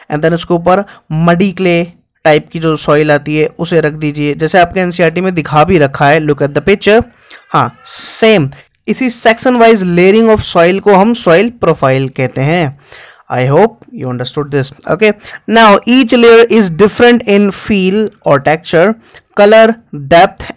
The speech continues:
and chemical compositions, and these all layers are known as horizon, okay? सॉइल प्रोफाइल के अंदर आपको जितने भी डिफरेंट लेयर्स दिख रही थी,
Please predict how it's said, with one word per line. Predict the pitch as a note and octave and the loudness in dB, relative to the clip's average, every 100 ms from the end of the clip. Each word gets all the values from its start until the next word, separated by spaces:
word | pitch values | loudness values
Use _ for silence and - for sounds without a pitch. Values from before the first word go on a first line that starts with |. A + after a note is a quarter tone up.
| - | -4
and | E3 F#3+ F#3 - | -2 -2 -6 -2
chemical | E3 D#3+ D3 D#3+ F3+ - F3+ | 0 0 0 0 0 -2 -2
compositions, | D3+ D3+ D#3+ C#3+ B2+ F3+ F3 C#3+ - _ - | -2 0 0 0 -2 0 0 -2 -8 _ -10
and | D#3+ E3 D#3 | -6 -6 -6
these | F3+ G#3+ A3 - - | -6 -4 -2 -2 0
all | G3+ A#3+ A#3 | 4 4 4
layers | G#3 G#3 G#3 - | 4 2 0 0
are | F#3 F3 | 2 2
known | E3+ F3 A3 | 2 2 2
as | F#3 F3+ G#3+ - _ - | 2 2 0 -2 _ -4
horizon, | C#3+ C3+ C3+ C3+ D#3+ C3+ A#2 _ _ - | 0 2 2 2 2 0 -4 _ _ -6
okay? | C3+ C#3 G#3 G#3 - - - | -6 0 0 0 -6 -20 -16
सॉइल | - - F#3 A3+ | -8 0 4 4
प्रोफाइल | A3+ G3 F3 F#3 G3 F#3 | 2 0 2 2 2 -2
के | |
अंदर | G3 D#3 D3 D#3+ | -2 -2 0 0
आपको | E3+ D#3 D#3 G3+ | 0 0 0 -2
जितने | F#3 F3 F#3 G3+ | -2 -2 -2 0
भी | G3 | 0
डिफरेंट | D#3+ C#3+ F3 G#3+ G#3+ G#3 | 0 -2 -2 0 0 0
लेयर्स | D#3+ D#3 G3+ G3+ | -2 2 2 0
दिख | E3+ D#3 | -2 -2
रही | D3 C3+ C3 | -2 -2 -4
थी, | - C3 D#3+ | -6 -6 -6